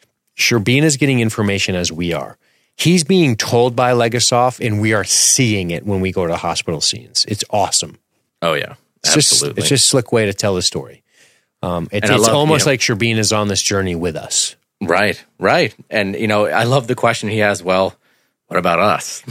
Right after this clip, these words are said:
Speaker 2: <laughs> And he
Speaker 1: Mm.
Speaker 2: tells me, "Well, we haven't been exposed to as much of it, but we've still gotten a steady dose. So in time, cancer, you know, w-, it's probably gonna come. If not,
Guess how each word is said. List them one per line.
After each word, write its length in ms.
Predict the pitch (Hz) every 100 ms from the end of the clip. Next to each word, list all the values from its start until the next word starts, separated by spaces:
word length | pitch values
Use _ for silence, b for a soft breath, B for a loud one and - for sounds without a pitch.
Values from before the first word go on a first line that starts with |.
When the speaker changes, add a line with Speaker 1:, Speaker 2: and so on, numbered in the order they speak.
| -
Speaker 2:
<laughs> 180 | - -
And 220 | 95 92
he 60 | 92
Speaker 1:
Mm. 20 |
Speaker 2:
tells 240 | 87 80
me, 60 | 82
"Well, 360 | 78 90 104 98
we 120 | 87
haven't 220 | 87 90 92
been 100 | 92
exposed 480 | 82 - 98 101
to 80 | -
as 160 | 90 85
much 260 | 90 156
of 100 | 113
it, 220 | 107 139 _
but 140 | 80
we've 160 | 80 78
still 160 | -
gotten 200 | 101 87 85
a 20 |
steady 380 | - - 135 123
dose. 300 | 107 113 117
So 460 | - 95 92 101 b b b -
in 160 | 120
time, 420 | 147 131 123 131 135 _ _ -
cancer, 460 | 139 127 - 123 - _
you 80 | 95
know, 160 | 101
w-, 180 | 95 104
it's 240 | 90 98 -
probably 340 | - 98 101
gonna 160 | 113 113
come. 240 | 107 107
If 140 | 107
not, 240 | 107 104